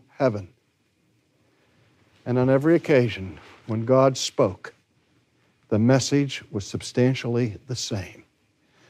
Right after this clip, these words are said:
Remember at the baptism? "This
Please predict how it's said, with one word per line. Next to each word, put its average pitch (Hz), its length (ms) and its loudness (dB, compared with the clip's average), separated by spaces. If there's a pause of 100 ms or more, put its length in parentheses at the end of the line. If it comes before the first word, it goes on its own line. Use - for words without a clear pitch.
(140)
Remember 131 380 6
at 127 80 2
the 135 80 2
baptism? 143 720 -2 (1120)
"This 151 420 4